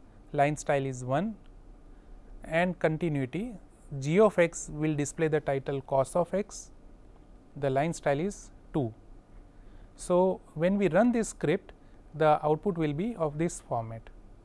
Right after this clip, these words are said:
There are two different line styles, the x axis and y axis are labeled, the ticks are also specified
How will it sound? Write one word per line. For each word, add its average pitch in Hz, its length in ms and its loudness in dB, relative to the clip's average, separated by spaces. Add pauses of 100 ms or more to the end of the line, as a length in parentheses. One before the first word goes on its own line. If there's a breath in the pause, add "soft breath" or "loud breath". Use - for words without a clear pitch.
(460)
There 156 140 2
are 156 80 4
two 190 160 0
different 160 340 -2
line 131 220 -2
styles, 190 540 -6 (480 soft breath)
the 139 260 2
x 165 240 -2
axis 160 360 -6
and 143 120 -2
y 135 160 2
axis 147 340 -6
are 135 160 0
labeled, 135 440 -2 (560 soft breath)
the 139 140 0 (100)
ticks - 320 -4
are 156 100 2
also 139 320 -2
specified 165 800 -4